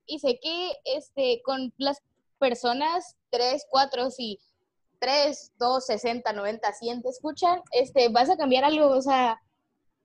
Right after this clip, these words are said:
por mínimo que sea ahorita y que lo veas así como que, "No, es que no estoy haciendo nada",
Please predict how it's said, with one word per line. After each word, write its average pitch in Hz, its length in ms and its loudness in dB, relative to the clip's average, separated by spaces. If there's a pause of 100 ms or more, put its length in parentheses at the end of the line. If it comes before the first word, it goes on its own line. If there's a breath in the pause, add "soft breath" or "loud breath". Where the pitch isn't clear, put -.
por 277 260 6
mínimo 285 420 -2
que 311 360 0
sea 240 220 0
ahorita 294 360 -2
y 339 60 -8
que 330 100 -8
lo 277 100 -4
veas 214 200 -6
así 233 160 -14
como 269 240 -8
que, 214 140 -10
"No, 202 180 -2
es 262 80 -2
que 269 80 2
no 262 80 0
estoy 254 180 0
haciendo 254 300 -2
nada", 262 340 2